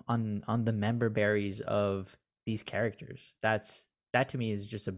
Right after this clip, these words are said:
a, a bad showing. Um, that th-, these characters were not the, or Robert Downey's Iron Man, you know, it was the entryway for people, but that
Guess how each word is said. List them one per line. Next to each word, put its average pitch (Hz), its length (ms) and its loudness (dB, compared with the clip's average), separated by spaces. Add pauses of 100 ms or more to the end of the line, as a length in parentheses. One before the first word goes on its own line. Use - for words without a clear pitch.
a, - 360 -4
a 110 40 0
bad 101 280 0
showing. - 340 -8 (680)
Um, 95 460 -2 (240)
that 101 300 0 (800)
th-, 120 180 -2 (180)
these 143 240 2
characters 123 440 2
were 104 120 0
not 101 280 0 (180)
the, 95 440 -4 (260)
or 117 120 2
Robert 110 300 2
Downey's 107 400 0
Iron 101 220 -2
Man, 92 300 -6 (480)
you 98 80 -2
know, 98 80 0
it 95 60 -2
was 98 200 -2
the 107 180 -2
entryway 101 520 -2
for 92 480 -4 (180)
people, 156 460 -4 (520)
but 107 360 2
that 113 320 0